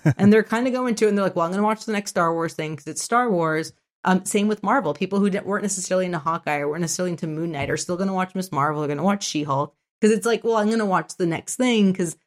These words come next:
Speaker 2: that's what you expect out of a product line." It's like, I'm still gonna play with it. Um, I just, I think we're getting to a point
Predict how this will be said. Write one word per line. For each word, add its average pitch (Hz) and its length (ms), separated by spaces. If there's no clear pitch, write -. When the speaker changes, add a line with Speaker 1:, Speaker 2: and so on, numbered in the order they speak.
Speaker 2:
that's 165 180
what 185 100
you 175 120
expect 165 340
out 156 100
of 160 80
a 165 60
product 285 340
line." 139 160
It's 147 120
like, 165 80
I'm 175 100
still - 180
gonna 190 160
play 214 340
with 190 180
it. 147 260
Um, 190 400
I 214 140
just, 233 300
I 202 80
think 220 120
we're 233 80
getting 214 220
to 202 100
a 185 60
point 220 580